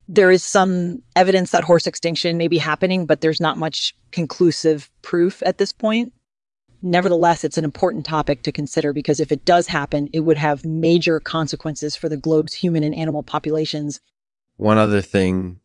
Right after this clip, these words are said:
Speaker 2: is there any evidence that horse extinction is actually happening?
Speaker 1: There is some evidence that horse extinction may be happening,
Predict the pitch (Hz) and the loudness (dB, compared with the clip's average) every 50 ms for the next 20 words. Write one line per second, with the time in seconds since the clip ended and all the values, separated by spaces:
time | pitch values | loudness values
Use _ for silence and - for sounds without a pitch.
0 | _ _ - 104 92 85 107 113 120 120 117 110 101 101 104 101 107 104 101 98 | _ _ -8 -6 0 2 4 4 4 6 4 4 6 4 4 4 4 2 2 2
1 | 95 90 - - - 92 90 87 82 _ _ - - - 110 107 101 - - 98 | 0 -2 -4 -2 0 2 2 2 -2 _ _ -12 -2 0 2 2 2 0 -4 -6
2 | - - - 104 101 98 - - 92 87 87 90 87 90 - - 95 90 85 90 | -6 -2 -2 -2 -2 -2 -2 -4 -2 0 2 2 0 0 0 -2 -2 -2 0 0
3 | 87 85 85 - 95 107 117 117 123 120 _ _ _ _ _ _ _ _ _ _ | -2 -2 -2 -2 0 0 0 0 -2 -4 _ _ _ _ _ _ _ _ _ _
4 | - - - - - _ _ _ - - - - - 202 196 208 214 208 - - | -20 -20 -18 -18 -20 _ _ _ -20 -18 -10 0 2 4 6 6 4 4 2 0
5 | - 202 190 190 185 175 170 165 156 156 160 - - - - 185 175 165 170 170 | 2 2 2 2 2 0 -2 -2 -4 -6 -10 -12 -10 0 2 2 4 4 2 0
6 | 160 - - 170 170 139 - 190 185 - - 175 - - 180 170 - - 170 170 | 0 0 -2 -2 -2 0 2 2 2 2 0 -8 -6 -6 -6 -6 -4 -4 -2 -2
7 | 151 151 151 139 147 143 139 - 151 151 147 143 143 147 | -2 -2 -2 -4 -6 -6 -6 -6 -4 -4 -4 -4 -4 -6